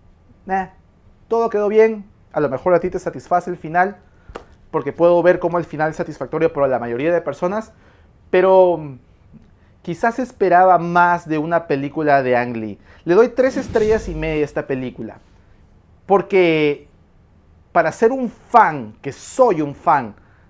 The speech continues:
de A-, del cine de Ang Lee, y si no han visto películas de Ang Lee,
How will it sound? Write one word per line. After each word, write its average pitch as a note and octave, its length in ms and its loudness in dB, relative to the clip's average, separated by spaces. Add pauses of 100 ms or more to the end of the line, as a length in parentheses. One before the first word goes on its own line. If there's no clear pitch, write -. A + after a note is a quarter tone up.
(120)
de D3+ 280 -4
A-, E3+ 200 0
del C#3+ 280 -2
cine A3 440 -6
de D#3+ 180 0 (100)
Ang E3 260 -4 (100)
Lee, E3+ 300 -8 (1160)
y D#3 80 -14
si - 120 -14
no C3+ 100 -6
han D3 80 -6
visto D#3 240 -6
películas C#3 360 -8
de C3+ 100 -2
Ang C3+ 120 -4
Lee, D#3 460 -8